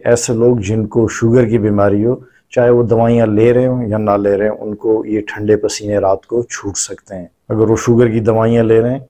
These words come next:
और उनका शुगर प्रॉपरली कंट्रोल में नहीं आ रहा, तो उनको भी ये अलामत बहुत ज़्यादा आती है। इसलिए अगर किसी को ये मसला तंग कर रहा है, उसको रात को पसीने आते हैं, नींद में हड़बड़ा के उठ बैठते हैं, तो वो थोड़ा कुछ खा लिया करें,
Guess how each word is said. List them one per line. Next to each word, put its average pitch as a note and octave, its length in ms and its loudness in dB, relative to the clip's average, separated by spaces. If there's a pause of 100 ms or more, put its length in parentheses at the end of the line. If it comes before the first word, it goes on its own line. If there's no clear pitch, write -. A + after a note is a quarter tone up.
(180)
और A2 140 2
उनका A2 240 -2
शुगर A#2 360 2
प्रॉपरली A#2 480 0
कंट्रोल A2 460 0
में A2+ 100 -2
नहीं A2+ 280 2
आ G2 100 2
रहा, A#2 200 2
तो B2+ 160 -10
उनको A2+ 340 -4
भी G#2+ 160 -2
ये G#2+ 140 0
अलामत G2+ 380 0
बहुत G2 260 -8
ज़्यादा G2 240 0
आती F2+ 360 -6
है। F2 80 -14 (300)
इसलिए B2+ 320 0
अगर A2+ 180 2
किसी A#2+ 260 -4
को B2 220 4
ये A#2 160 4
मसला A2 340 0
तंग A#2 320 0
कर A2 140 0
रहा A#2+ 80 4
है, A#2+ 60 4
उसको A2 220 -4
रात G2+ 220 0
को A2 120 -12
पसीने G#2 420 -4
आते G2 280 0
हैं, G#2 60 0
नींद G2+ 320 -2
में G#2 100 -2
हड़बड़ा F#2+ 400 -2
के G#2 140 -6
उठ G2+ 220 -2
बैठते G2+ 320 -4
हैं, B2 140 -6 (540)
तो A#2 60 -2
वो G#2+ 180 0
थोड़ा A2 260 2 (180)
कुछ - 240 -6
खा A2+ 180 0
लिया G#2+ 280 2
करें, G#2+ 240 -2